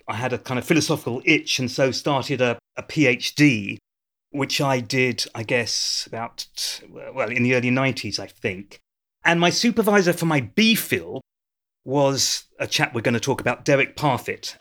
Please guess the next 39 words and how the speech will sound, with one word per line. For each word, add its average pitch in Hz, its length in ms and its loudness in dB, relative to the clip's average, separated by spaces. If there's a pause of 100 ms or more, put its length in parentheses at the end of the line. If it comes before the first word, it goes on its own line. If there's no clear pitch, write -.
and 120 220 -4
my 120 100 -2
B 143 220 -2
Phil 123 200 -4
was 113 200 -6
on 113 480 -2 (480)
obligations 127 640 0
we 123 80 -6
have 117 300 -6
to - 100 -8
future - 340 -6
people. - 380 -8
So - 140 -8
these 113 240 -4
are 113 40 -4
people 113 420 -8
who 113 140 -4
are 107 40 0
not 107 420 -4 (520)
yet 113 440 -2
born. 104 480 -2 (480)
And 143 160 2
then 185 120 6
I 190 120 6
did 165 240 2 (180)
the 139 60 -8
P 151 220 2
H - 260 -2
D 135 300 4
later, 120 720 0
and 127 200 0
my 135 120 0
supervisor 143 600 0
for - 140 -8
my 120 160 -2
P 151 220 -4
H - 200 -6
D 123 400 0 (580)
was 131 600 0